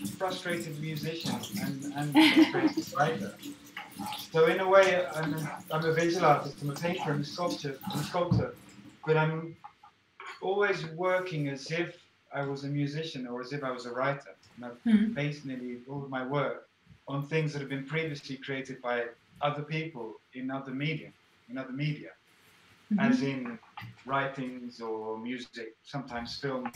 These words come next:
Speaker 1: even. So I think that's probably what defines me as an artist and as a,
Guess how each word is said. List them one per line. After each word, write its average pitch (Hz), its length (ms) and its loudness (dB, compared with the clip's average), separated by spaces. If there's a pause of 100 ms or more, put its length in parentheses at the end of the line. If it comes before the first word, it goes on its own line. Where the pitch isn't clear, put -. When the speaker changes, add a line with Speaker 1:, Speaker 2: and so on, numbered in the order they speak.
(120)
Speaker 1:
even. 110 220 -10 (560)
So 175 640 2 (1300)
I 180 120 0
think 196 300 -4
that's - 640 -6
probably 160 280 -2
what 151 340 -2
defines 156 580 -4
me 120 140 -4
as 120 140 -6
an 123 100 -6
artist 127 480 -4 (500)
and 127 140 -10
as 131 240 -8
a, 117 400 -6